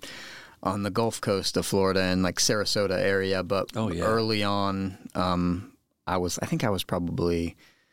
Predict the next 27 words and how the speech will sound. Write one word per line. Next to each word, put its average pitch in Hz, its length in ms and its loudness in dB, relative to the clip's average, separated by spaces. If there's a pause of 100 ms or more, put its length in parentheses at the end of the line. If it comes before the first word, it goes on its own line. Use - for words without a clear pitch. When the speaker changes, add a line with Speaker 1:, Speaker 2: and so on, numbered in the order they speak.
(260)
Speaker 1:
three 98 480 0 (200)
when 95 220 2
we, 90 200 2 (140)
when 101 180 2
I 92 60 2
moved 95 320 2
with 95 160 0
my 90 100 2
mom 90 440 2
to 87 280 0
Lake 85 240 0
Wales - 300 2
so - 120 2
she - 200 0
could - 200 -2 (140)
go - 140 0
to - 60 -2
college - 420 -2
there. - 280 -6 (160)
Speaker 2:
Yeah, 95 300 0
'cause 110 160 -4
I 120 100 4
remember 127 380 4
I 101 80 2
was 127 160 0
traveling 104 540 0
for 95 320 2